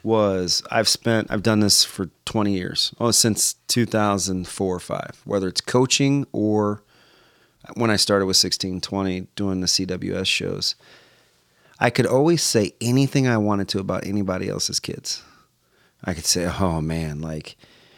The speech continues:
you know, Jeff Tarpinian, he's a great player," or, or Jake Galusha, or, you know, Noah Fan, or, or whomever, Xavier Watts. But I found myself, the Rezacs,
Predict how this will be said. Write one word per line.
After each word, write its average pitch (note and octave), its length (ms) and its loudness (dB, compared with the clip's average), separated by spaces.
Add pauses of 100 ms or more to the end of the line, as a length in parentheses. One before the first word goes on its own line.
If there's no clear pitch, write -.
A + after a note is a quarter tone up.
(280)
you F#2+ 100 0
know, F2 120 0
Jeff F#2+ 200 0
Tarpinian, E2+ 540 0
he's G2 180 0
a F2 60 -2
great F2 360 -4
player," D#2+ 440 -2
or, E2 440 -10
or F2+ 560 -6
Jake G2+ 300 2
Galusha, F#2+ 720 -2
or, G2 560 -4 (380)
you G#2+ 120 2
know, G2 120 4
Noah G2 320 4
Fan, F2+ 580 -4
or, E2+ 300 -8
or A#2 120 4
whomever, G#2+ 500 4
Xavier G2+ 340 2
Watts. F2+ 640 0 (880)
But A#2+ 180 6
I A#2 200 4
found C3 420 2
myself, A2+ 640 2 (180)
the B2 420 -6
Rezacs, B2+ 720 0